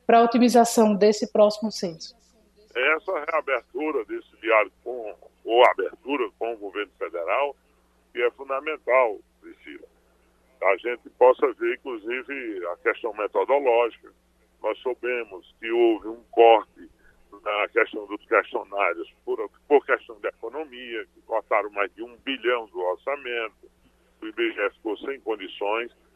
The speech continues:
Speaker 2: Ou seja, o governo anterior não deu a menor prioridade a, um, a algo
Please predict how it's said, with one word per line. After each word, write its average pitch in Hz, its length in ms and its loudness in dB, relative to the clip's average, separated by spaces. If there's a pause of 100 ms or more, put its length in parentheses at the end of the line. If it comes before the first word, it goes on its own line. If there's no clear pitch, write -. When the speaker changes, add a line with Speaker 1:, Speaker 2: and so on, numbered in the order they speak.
(100)
Speaker 2:
Ou - 160 6
seja, 117 340 0
o 131 60 -6
governo 156 360 2
anterior 135 480 2
não 160 180 -6
deu 147 160 4
a 147 60 0
menor 156 580 2
prioridade 110 800 -6 (560)
a, 139 260 -6
um, 160 280 -6 (100)
a 123 40 -4
algo 302 440 2